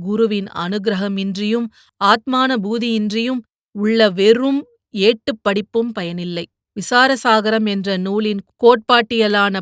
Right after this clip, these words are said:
பகுதி டாகூரினால் படிக்கப்பட்டு வந்தது. ஆனால் சீரடியில் அவருக்கு நடைமுறையிலான வழி காண்பிக்கப்பட்டது.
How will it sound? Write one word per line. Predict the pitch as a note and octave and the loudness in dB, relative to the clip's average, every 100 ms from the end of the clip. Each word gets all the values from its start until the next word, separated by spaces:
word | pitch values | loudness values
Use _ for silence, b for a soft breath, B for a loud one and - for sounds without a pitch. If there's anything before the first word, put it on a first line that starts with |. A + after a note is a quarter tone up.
| F3+ | -4
பகுதி | F#3 G3+ A3 A#3+ - _ G3 | -4 -4 -4 -8 -12 _ -2
டாகூரினால் | F#3 A3+ A#3 A3 G3+ F#3 F3 | 0 0 -2 -4 -2 -4 -4
படிக்கப்பட்டு | F3+ F#3+ A#3 F#3+ F#3 | -6 -6 -8 -8 -8
வந்தது. | F3+ F3 F3 F3+ _ _ _ _ | -8 -8 -8 -12 _ _ _ _
ஆனால் | F3 F3+ G3+ G3+ G3+ - | -6 -2 -2 -2 -4 -6
சீரடியில் | G#3 G#3+ G#3 G3+ | -4 -2 0 -2
அவருக்கு | G3 F#3 F#3 - | -2 -4 -6 -8
நடைமுறையிலான | F#3 F3 F3+ F#3+ G3+ G3 G3+ G3+ G3+ G3+ | -8 -6 -6 -4 -4 -2 -2 -2 -4 -4
வழி | F3 F#3 A3 G#3 | -6 -6 -6 -6
காண்பிக்கப்பட்டது. | F#3 F#3 F3+ F#3 F#3 F#3 F3+ | -8 -8 -10 -12 -12 -12 -12